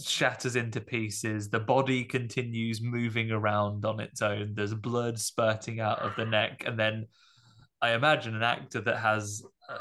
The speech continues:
a shorter actor that has a, like, a head and, like, a shoulders and a lack of neck above them basically staggers around and then falls onto the floor. If you haven't seen it, it's worth watching the entire film for, at very least, finding that clip. It's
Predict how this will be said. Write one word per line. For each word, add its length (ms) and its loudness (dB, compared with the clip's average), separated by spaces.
a 80 -2
shorter 540 4
actor 320 2
that 140 -2
has 220 2
a, 180 2
like, 200 0
a 60 0
head 240 2
and, 120 -8
like, 160 0
a 60 -6
shoulders 800 0
and 100 -6
a 300 -4
lack 340 2
of 160 0
neck 420 -4
above 380 4
them 240 -2
basically 300 0
staggers 480 2
around 260 6
and 100 -4
then 140 -4
falls 320 0
onto 300 0
the 120 0
floor. 480 -2
If 120 2
you 80 0
haven't 260 2
seen 320 0
it, 140 -4
it's 300 -8
worth 340 4
watching 340 -2
the 100 -4
entire 320 2
film 260 -2
for, 260 -4
at 60 -8
very 280 6
least, 360 -4
finding 400 -2
that 180 -6
clip. 320 -4
It's 300 -10